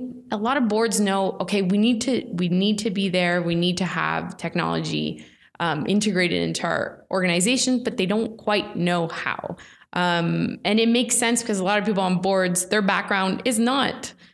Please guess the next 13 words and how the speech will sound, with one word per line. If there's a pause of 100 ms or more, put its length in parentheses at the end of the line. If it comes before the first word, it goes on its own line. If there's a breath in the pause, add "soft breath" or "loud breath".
(340 soft breath)
an
I
T
specialist
or,
you
know,
it's
whether
it's
a
s-, (180)
s-,